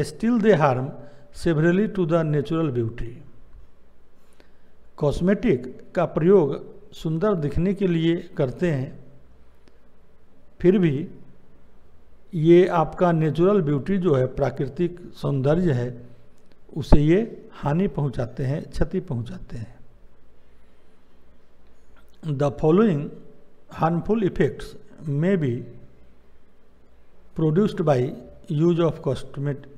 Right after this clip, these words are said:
cosmetics। Headache, especially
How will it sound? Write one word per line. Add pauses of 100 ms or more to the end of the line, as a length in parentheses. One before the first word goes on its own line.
(100)
cosmetics। (1160)
Headache, (2250)
especially